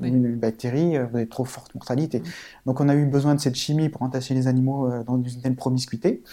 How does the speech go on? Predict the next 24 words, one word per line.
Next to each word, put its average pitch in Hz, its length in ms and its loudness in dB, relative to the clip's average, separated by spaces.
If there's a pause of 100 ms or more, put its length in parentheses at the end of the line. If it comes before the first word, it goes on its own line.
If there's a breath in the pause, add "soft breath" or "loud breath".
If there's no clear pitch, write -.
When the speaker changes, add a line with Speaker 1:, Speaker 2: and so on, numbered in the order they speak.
(500 loud breath)
Speaker 2:
Et 151 80 4
la 147 140 8
génétique 135 440 2
fait 147 80 0
qu'aujourd'hui, 131 380 4
on 165 120 6
a 127 60 2
des 123 180 0
animaux, 135 380 2 (440 loud breath)
euh, 123 160 -2
qui 127 160 -4
grandissent 127 560 0
à 120 80 0
toute - 160 -8
allure. 160 140 4
Par 135 120 -4
exemple, 131 200 0
euh, 123 180 4 (320 loud breath)
si - 160 -4
on 127 80 4
prend 131 440 0
aujourd'hui 123 320 2
les 123 120 4
poulets, 147 420 0